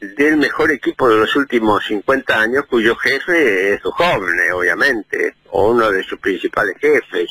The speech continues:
o, y ahora lo es. Fíjese que este equipo, el, el mejor equipo de los últimos cincuenta años,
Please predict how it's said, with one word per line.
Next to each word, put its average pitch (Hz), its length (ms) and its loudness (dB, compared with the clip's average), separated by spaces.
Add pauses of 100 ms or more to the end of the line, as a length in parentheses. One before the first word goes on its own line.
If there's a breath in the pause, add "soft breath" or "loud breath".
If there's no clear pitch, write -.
o, - 160 -6 (500)
y 92 100 -2
ahora 117 340 2
lo 92 180 -2
es. 127 220 0 (1000 loud breath)
Fíjese 240 300 2
que 240 100 2
este - 160 2
equipo, 190 400 0
el, 110 640 0
el 139 140 2
mejor 143 280 0
equipo 180 400 0
de 127 60 4
los 120 160 2
últimos 143 360 2
cincuenta 143 600 0
años, 156 400 0